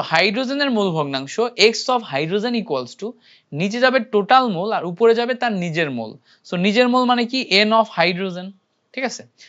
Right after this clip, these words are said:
So, N of hydrogen মানে হচ্ছে আমাদের পাঁচ মোল ছিল, আর টোটাল মোল নিচে কত? পনেরো। তাহলে পাঁচ by পনেরো, এটা হচ্ছে আমাদের হাইড্রোজেনের মোল ভগ্নাংশ। সেম ভাবে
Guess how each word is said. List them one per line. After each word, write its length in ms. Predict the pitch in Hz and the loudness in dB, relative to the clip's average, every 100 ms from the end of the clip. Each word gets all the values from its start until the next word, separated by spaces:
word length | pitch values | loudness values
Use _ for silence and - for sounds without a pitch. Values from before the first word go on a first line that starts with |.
| _ - | _ -14
So, 80 | - 190 - 240 | -8 -2 4 4
N 20 | 269 269 | 4 0
of 60 | - 160 | -2 0
hydrogen 460 | 190 208 262 277 254 | 0 0 -2 -2 0
মানে 140 | 233 240 | 0 -2
হচ্ছে 180 | 233 - 214 | -2 -2 0
আমাদের 260 | 202 143 170 _ _ _ 190 | 0 -2 -4 _ _ _ 2
পাঁচ 200 | 202 214 233 | 4 2 0
মোল 140 | 247 254 - | 0 0 -2
ছিল, 180 | 175 139 226 _ _ _ _ 139 | -4 -4 -8 _ _ _ _ -4
আর 80 | 151 220 | 0 2
টোটাল 260 | 233 262 262 | 4 4 4
মোল 120 | 262 233 | 2 0
নিচে 180 | 220 240 226 | 0 0 0
কত? 120 | 214 233 196 | -2 -6 -6
পনেরো। 320 | 143 113 95 - _ _ - | -6 -6 -10 -16 _ _ -6
তাহলে 180 | 180 185 - | -4 0 4
পাঁচ 200 | 220 240 233 | 4 2 2
by 120 | 262 262 233 | 2 2 0
পনেরো, 300 | 226 160 175 226 | -2 0 -2 -4
এটা 120 | 180 208 | -4 -4
হচ্ছে 140 | - 208 | -4 -4
আমাদের 200 | 208 247 - | -2 -4 0
হাইড্রোজেনের 600 | 175 196 208 202 208 190 | 0 0 -2 -2 -4 -4
মোল 120 | 143 123 | -6 -6
ভগ্নাংশ। 360 | 117 104 113 - _ _ _ _ - | -8 -10 -16 -20 _ _ _ _ 0
সেম 140 | 240 262 | 2 6
ভাবে 160 | 185 | 6